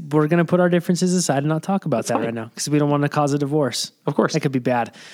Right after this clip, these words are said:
Speaker 1: Um, but, uh, the, the one key thing about this is you do not ride the bike with the components that you don't want.
Speaker 2: No, you leave them off. You sell them as new takeoffs.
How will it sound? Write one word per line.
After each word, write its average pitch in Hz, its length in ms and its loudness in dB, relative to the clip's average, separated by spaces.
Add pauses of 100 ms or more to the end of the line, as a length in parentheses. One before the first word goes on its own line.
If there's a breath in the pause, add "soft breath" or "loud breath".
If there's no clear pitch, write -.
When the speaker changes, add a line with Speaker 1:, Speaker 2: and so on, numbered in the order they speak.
(160 loud breath)
Speaker 1:
Um, 156 320 0
but, 160 400 0
uh, 156 260 2
the, 147 260 -2
the 160 200 0
one 170 300 2
key 214 240 0
thing 175 180 0
about 143 220 0
this 139 160 -4
is 135 140 -6
you 151 100 -2
do 165 240 2
not 196 240 2
ride 170 260 2
the 156 80 -2
bike 123 320 -2
with - 100 -6
the 131 60 -6
components 135 520 -4
that - 200 -8
you 131 60 -2
don't 123 280 -4
want. - 380 -6 (140)
Speaker 2:
No, 139 200 0 (140)
you 123 160 4
leave 120 320 4
them 127 180 4
off. 110 360 0
You 107 260 -2 (220)
sell 123 240 0
them 120 120 2
as 95 120 -2
new 107 200 2
takeoffs. - 560 -4